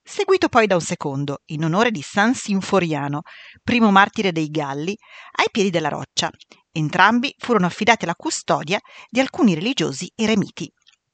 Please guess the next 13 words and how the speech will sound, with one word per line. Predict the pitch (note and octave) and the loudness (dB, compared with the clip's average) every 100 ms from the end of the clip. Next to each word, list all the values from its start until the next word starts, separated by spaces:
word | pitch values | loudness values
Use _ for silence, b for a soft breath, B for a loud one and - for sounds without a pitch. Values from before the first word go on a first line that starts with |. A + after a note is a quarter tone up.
| B B | B B
Secondo | B G3 - F#3+ | B -4 0 2
la | E3 | 2
leggenda, | F3+ A#3 D4+ F#4 G3 | 0 2 4 6 4
l'arcangelo | D3 C3+ E3 E3 D#3+ E3+ | 0 -6 -2 -2 0 0
Michele | B3+ - F4 A3+ | -2 -2 0 2
apparve | - - - C4 D#4 D4 | 0 -2 4 4 6 2
nel | G#3 | 2
settecentonove | - G#3 - - C4 A#3+ A3 F#3 C#3+ C#3+ D#3+ B B | -2 -6 -2 0 0 0 2 0 0 -2 -8 B B
al | - G#3 | 2 4
vescovo | A#3+ D#4 - B3 | 6 4 4 4
di | G3 G3 | 4 6
Avranches, | F#3+ E3+ D#3+ D#3+ E3+ - _ _ | 4 4 2 4 2 0 _ _
Aubertot, | - F#3+ F#3+ F3+ - D3+ | 0 4 4 2 2 0